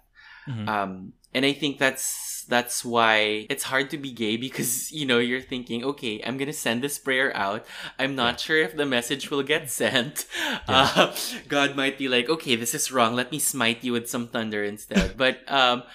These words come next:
Speaker 2: I figured there was no harm in praying for somebody. And yeah, I did. And then when that person arrived, um, I continued praying for this person. Like, I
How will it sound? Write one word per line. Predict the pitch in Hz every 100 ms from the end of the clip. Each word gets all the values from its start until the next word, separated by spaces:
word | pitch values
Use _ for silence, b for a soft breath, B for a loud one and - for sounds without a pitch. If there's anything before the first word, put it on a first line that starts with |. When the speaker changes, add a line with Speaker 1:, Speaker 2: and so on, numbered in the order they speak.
| B
Speaker 2:
I | - 165
figured | 165 147 143
there | 139
was | 135 135
no | 135 131
harm | 123 107 110 107
in | 107 104
praying | 110 104 104 107
for | - 107 104 101
somebody. | - 117 110 101 95 95 92
And | - 110 107 104
yeah, | - 330
I | 240
did. | 165 202 - - B B B -
And | 131
then | 135
when | 135 131
that | 127
person | 131 131 - 127
arrived, | 120 110 98 98 95 - _ _ _ -
um, | 113 104 101 98 -
I | 117
continued | 120 139 139 131 120 117
praying | 110 123 143
for | 123
this | 104 -
person. | 107 98 - 98
Like, | 98 95
I | -